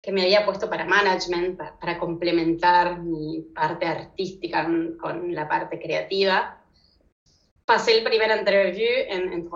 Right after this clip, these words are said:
entretien, pasé el segundo y el tercero me mandaron el mail que no estaba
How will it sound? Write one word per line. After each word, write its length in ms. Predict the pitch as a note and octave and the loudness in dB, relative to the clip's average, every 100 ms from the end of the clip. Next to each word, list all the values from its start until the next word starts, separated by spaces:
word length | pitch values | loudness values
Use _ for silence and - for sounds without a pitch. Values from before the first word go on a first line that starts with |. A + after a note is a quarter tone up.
| - | -12
entretien, 640 | E3+ - - B3 B3 E4 - | -6 -2 2 2 2 2 -2
pasé 300 | - - G3+ | -4 0 -2
el 60 | |
segundo 920 | G3+ A#3+ C4+ C4+ C4+ C4 C#4 E4+ - _ _ _ - | 2 4 4 2 0 0 0 -2 -8 _ _ _ -8
y 120 | F#3+ | -4
el 180 | E3+ E3 | -2 -2
tercero 680 | E3 D3+ F#3 F3 F#3+ G#3+ - | -6 -4 -2 2 4 4 2
me 140 | E3+ | -2
mandaron 420 | E3 E3 E3+ F3 F3 | 0 2 2 2 0
el 240 | E3 D3 | -2 -4
mail 280 | D#3+ D#3+ F3 | -4 -4 -2
que 100 | E3+ | -2
no 140 | D#3+ | -2
estaba 640 | D#3+ D#3 - D#3+ D#3+ - | -4 -8 -6 -2 0 -2